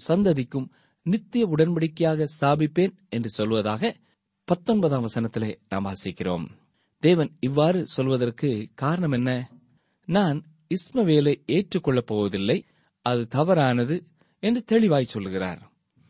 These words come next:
வேதத்திலே எழுதப்பட்டிருப்பதனாலே பல தார மனம் என்பது ஏற்றுக்கொள்ளப்படக்கூடியது. தேவன் அதை ஏற்றுக்கொள்கிறார் என்று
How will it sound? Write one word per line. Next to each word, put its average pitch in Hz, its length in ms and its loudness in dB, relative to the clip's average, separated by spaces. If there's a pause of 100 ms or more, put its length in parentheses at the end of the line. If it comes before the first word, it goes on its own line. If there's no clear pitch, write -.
(340)
வேதத்திலே 135 520 2
எழுதப்பட்டிருப்பதனாலே 147 1120 2 (460)
பல 233 260 4
தார 180 320 4
மனம் 147 380 0
என்பது 127 400 -2 (180)
ஏற்றுக்கொள்ளப்படக்கூடியது. 143 1300 0 (500)
தேவன் 240 340 6
அதை 135 260 2
ஏற்றுக்கொள்கிறார் 151 840 2
என்று 135 320 -4